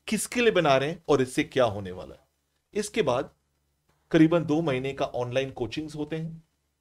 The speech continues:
ताकि वो नए स्किल्स जो उन्होंने सीखा है, उनके अंदर बैठ जाए, वो प्रैक्टिस करें।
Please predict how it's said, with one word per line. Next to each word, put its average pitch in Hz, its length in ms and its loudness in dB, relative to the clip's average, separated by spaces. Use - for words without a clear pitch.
ताकि 139 260 -4
वो 160 140 0
नए 127 300 0
स्किल्स 165 420 2
जो 160 120 4
उन्होंने 143 280 -2
सीखा 139 340 -4
है, 156 100 -2
उनके 123 360 -6
अंदर 110 300 -2
बैठ - 400 -6
जाए, 147 240 -2
वो 131 80 -6
प्रैक्टिस 165 420 -6
करें। 165 280 -4